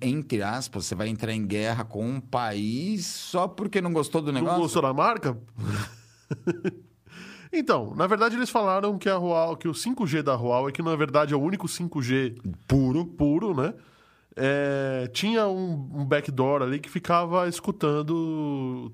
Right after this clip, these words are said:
Speaker 2: todos os dados que estavam sendo trafe-, trafegados por
Speaker 1: Sim.
Speaker 2: ele. E aí, na Itália, né, em, em uma cerimônia de lançamento do cinco G em Roma, o, um dos diretores lá da, da Huawei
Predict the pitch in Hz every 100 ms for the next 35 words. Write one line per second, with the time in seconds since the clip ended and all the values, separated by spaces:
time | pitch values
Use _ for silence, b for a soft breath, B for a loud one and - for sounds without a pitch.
0 | - 147 147 160 135 135 143 139 - 139
1 | 139 139 143 139 147 139 127 120 135 131
2 | 139 131 131 101 - 65 67 - b b
3 | b b b b - 277 320 277 285 285
4 | 208 294 302 - 160 151 175 156 175 190
5 | - 139 139 143 131 147 151 143 139 170
6 | 160 160 175 160 170 165 170 147 165 156
7 | 143 - 160 160 143 113 143 139 - 180
8 | 165 107 123 147 151 190 - b b b
9 | b b 156 165 165 160 156 147 151 160
10 | 190 165 175 185 175 180 160 135 143 139
11 | 127 117 120 117 110 123 123 113